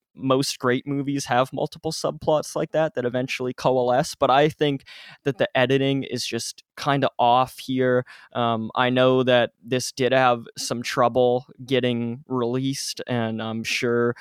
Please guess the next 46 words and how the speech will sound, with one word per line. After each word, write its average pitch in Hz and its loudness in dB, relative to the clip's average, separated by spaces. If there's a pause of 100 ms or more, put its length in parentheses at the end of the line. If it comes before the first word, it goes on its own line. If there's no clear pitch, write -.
(140)
really 131 -2
got 123 2
cut 123 2
up. 120 2 (100)
I 123 0
think 131 -6
the, 120 0
the 131 -4
directors 120 -4
have 110 -10
since - -8 (300)
disowned 120 -2
the 113 -8
movie 110 -6
and 107 -10
said 110 -6
that 110 -6
it 110 -8
is, 110 -10 (360)
um, - -14 (280)
they 120 -2
didn't 113 -6
really 110 -8
have, 110 -8
uh, 87 -8 (160)
the - -4
edit 117 -2
that 117 -12
they 110 -8
wanted, 107 -8
and 107 -8
it 110 -8
didn't 110 -8
come 107 -10
together 110 -6
the 110 -6
way 104 -6
they 107 -6
wanted. 110 -6 (320)
Um, 113 0
and 131 0
I 139 2
just 151 -4
felt 143 2
that 113 0
more 117 -8